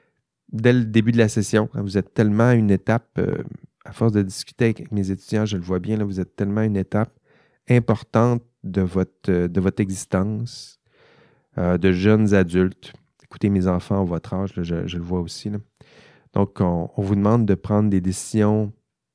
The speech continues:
à cet âge, là, on nous demande de, de prendre des décisions tellement importantes sur le cours de, de sa vie,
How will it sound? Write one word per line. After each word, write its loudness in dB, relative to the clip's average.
à -14
cet -6
âge, -2
là, -2
on -4
nous -2
demande -2
de, -8
de -2
prendre -2
des 0
décisions -2
tellement 2
importantes 2
sur -6
le 0
cours 0
de, -2
de -2
sa 2
vie, -8